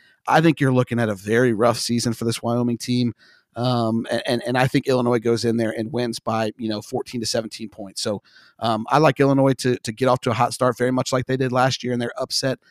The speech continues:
I believe it was over Nebraska. Um, so those are my two pl-, picks. Northwestern to keep it close against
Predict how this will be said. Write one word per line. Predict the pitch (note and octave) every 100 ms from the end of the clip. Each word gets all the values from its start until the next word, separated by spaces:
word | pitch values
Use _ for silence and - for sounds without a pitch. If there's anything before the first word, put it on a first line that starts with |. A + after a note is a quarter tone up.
| _ -
I | A2+
believe | A#2+ D3
it | A#3
was | F3
over | D3 F3
Nebraska. | F#3 E3 F#3 A3 - F3+ _ _ _ _ -
Um, | B2 A#2+ A#2 A2+
so | -
those | D3+ A#3
are | A3
my | G3
two | - F3+
pl-, | - E3+ -
picks. | D#3+ D3+ -
Northwestern | D3 C#3+ C#3+ D#3+ -
to | D#3
keep | - C#3+
it | C3
close | - D3+ D3+ -
against | B2+ G#2 C#3+ D3 -